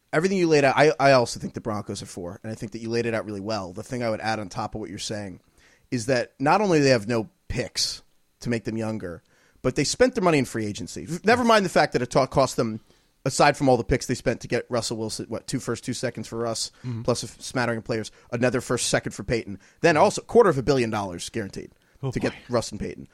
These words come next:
Speaker 1: On top of that, all the other free agents they signed. And here's the problem. Historically, as I learned reading your columns for twelve years,
Speaker 2: Mm-hmm.
Speaker 1: the fr-, you can actually, it's a bad idea probably to spend a bunch of money in free agency, 'cause free agency is mostly composed of players that nobody else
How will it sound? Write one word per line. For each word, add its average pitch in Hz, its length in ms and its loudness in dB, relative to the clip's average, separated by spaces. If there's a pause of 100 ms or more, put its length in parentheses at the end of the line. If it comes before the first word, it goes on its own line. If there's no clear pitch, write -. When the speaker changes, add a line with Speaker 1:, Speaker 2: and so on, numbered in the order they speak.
(140)
Speaker 1:
On 127 100 -2
top 240 220 6
of 135 80 -6
that, 113 200 -2
all 175 140 8
the 151 160 8
other 196 160 6
free 110 220 -6
agents 104 240 -10
they 107 100 -6
signed. 113 380 -2
And - 100 -8
here's 202 160 2
the - 60 -10
problem. 139 440 2 (140)
Historically, 151 720 4 (460)
as 120 120 -2
I 127 60 0
learned 117 240 2
reading 117 220 -2
your 110 80 -4
columns 110 340 -2
for 101 80 -18
twelve 95 240 -10
years, 98 260 -8 (220)
Speaker 2:
Mm-hmm. 104 160 -20 (520)
Speaker 1:
the 160 100 4
fr-, 196 180 -10
you 202 300 -6
can 240 100 4
actually, 277 280 2
it's - 120 -4
a - 40 -18
bad 240 240 6
idea 185 440 4
probably 185 320 6
to 135 80 2
spend 139 340 2
a 135 40 -2
bunch 123 200 -4
of 120 60 -6
money 127 180 0
in 120 60 -2
free 120 180 -4
agency, 147 360 -2
'cause 113 120 -8
free 120 140 -6
agency 113 260 -10
is 117 120 -10
mostly 113 240 -8
composed 107 400 -10
of - 80 -14
players 113 300 -8
that 107 120 -12
nobody 107 240 -8
else 101 240 -10